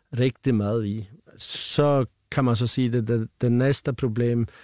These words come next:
når man har med, med, hvad hedder det, med styrketræningen at gøre, det er jo det, at det er tit mange, som, ja, så trykker i sig pulver og alt muligt sånt der, så man skal sådan set forsøge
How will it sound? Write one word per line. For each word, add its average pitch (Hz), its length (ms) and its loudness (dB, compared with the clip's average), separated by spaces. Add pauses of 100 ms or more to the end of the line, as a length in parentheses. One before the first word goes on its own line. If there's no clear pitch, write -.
(280)
når 113 120 -2
man 110 220 2
har 113 140 2
med, 104 540 2
med, 110 380 -2
hvad 101 120 -2
hedder 98 280 -2
det, 95 320 -4 (140)
med 101 380 -2
styrketræningen 113 920 0
at 95 100 -2
gøre, 98 180 -2
det 110 120 -6
er 117 60 -2
jo 113 60 0
det, 107 120 -4
at 104 220 -2
det 117 60 -4
er 104 80 -4
tit - 300 -4
mange, 113 340 0
som, 104 340 -2 (800)
ja, 98 120 2 (420)
så 101 540 2 (240)
trykker 117 320 0
i 110 160 2
sig 98 500 -2 (260)
pulver 117 600 0
og 98 440 -2
alt 113 200 -4
muligt 113 360 -2
sånt 107 240 -6
der, 107 180 -6
så 107 140 -8
man 101 220 -2
skal 110 200 -4
sådan 107 140 2
set 113 200 -4
forsøge 113 300 -2